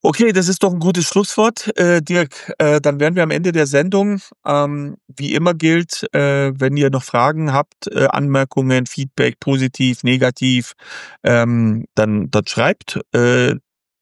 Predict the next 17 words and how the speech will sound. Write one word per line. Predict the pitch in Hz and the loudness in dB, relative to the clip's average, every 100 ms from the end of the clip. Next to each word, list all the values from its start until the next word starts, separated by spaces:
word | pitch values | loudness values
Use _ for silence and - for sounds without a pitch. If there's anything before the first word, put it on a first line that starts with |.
| _ - | _ -6
egal, | 110 110 123 135 | 0 2 2 2
auf | - | 2
welcher | 143 - 113 | 0 0 0
Plattform | 143 - 156 151 | 0 0 0 2
ihr, | 139 135 139 | 2 2 2
äh, | - 131 | 0 -2
unseren | - 127 123 131 - - - - - | 0 0 0 0 -6 -14 -20 -20 -2
Podcast, | 131 135 131 127 - - - | -2 0 0 0 -6 -12 -6
äh, | - 123 117 | 0 2 2
konsumiert. | - 123 120 120 170 202 | 0 -2 0 2 2 0
Ich | 160 | 0
hoffe, | 135 131 | 0 2
es | |
hat | 131 | 0
euch | 123 - | 0 -2
Spaß | - 147 - | 0 0 0
gemacht. | 165 156 - | 0 0 -4